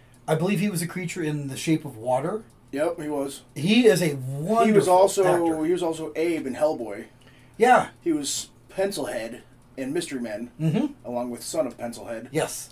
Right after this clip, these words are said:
Speaker 1: He's a wonderful
Speaker 2: Yeah,
Speaker 1: actor.
Speaker 2: he is.
Speaker 1: The
Speaker 2: He's
Speaker 1: guy's a great
Speaker 2: He also
Speaker 1: guy.
Speaker 2: played Silver Surfer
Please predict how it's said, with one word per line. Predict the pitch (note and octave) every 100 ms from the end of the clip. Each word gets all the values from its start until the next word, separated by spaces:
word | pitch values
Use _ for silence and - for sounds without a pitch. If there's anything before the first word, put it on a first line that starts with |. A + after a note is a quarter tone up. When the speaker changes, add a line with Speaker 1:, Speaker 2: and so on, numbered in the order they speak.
| - - - - - -
Speaker 1:
He's | C#4
a | D4
wonderful | F3+ C#3 D#3+ A#3+ C#4 B3 F3 F3
Speaker 2:
Yeah, |
Speaker 1:
actor. | F#3+ G#3+ C3 B2+
Speaker 2:
he | C#3
is. | C3 A#2+
Speaker 1:
The | C3
Speaker 2:
He's | F3
Speaker 1:
guy's | A#3 B3
a | G#3
great | C#3 D3+ G#3 A3+ -
Speaker 2:
He | G#3+
also | G#3+ A3+ -
Speaker 1:
guy. |
Speaker 2:
played | G3+ F#3
Silver | - F3 D3+
Surfer | F#3 F3 -